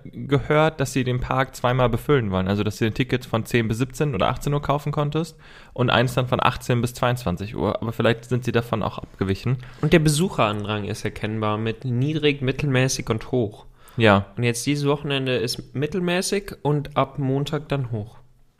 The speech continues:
Speaker 1: Ich weiß auch nicht genau, was die als mittelmäßiges Besucheraufkommen
Speaker 2: Unter der
Speaker 1: verstehen.
Speaker 2: Woche bis zwanzig Uhr und am Wochenende bis zweiundzwanzig Uhr, zumindest jetzt in den nächsten zwei Wochen.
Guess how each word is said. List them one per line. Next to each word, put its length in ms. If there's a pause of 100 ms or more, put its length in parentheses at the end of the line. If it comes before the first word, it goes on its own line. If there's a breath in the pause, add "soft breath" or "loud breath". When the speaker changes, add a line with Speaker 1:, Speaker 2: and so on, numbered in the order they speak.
(160)
Speaker 1:
Ich 140
weiß 180
auch 80
nicht 200
genau, 240
was 160
die 140
als 180
mittelmäßiges 640
Besucheraufkommen 640
Speaker 2:
Unter 180
der 120
Speaker 1:
verstehen. 180
Speaker 2:
Woche 60
bis 200
zwanzig 680
Uhr 160
und 100
am 140
Wochenende 380
bis 220
zweiundzwanzig 720
Uhr, 140
zumindest 360
jetzt 180
in 80
den 120
nächsten 320
zwei 260
Wochen. 240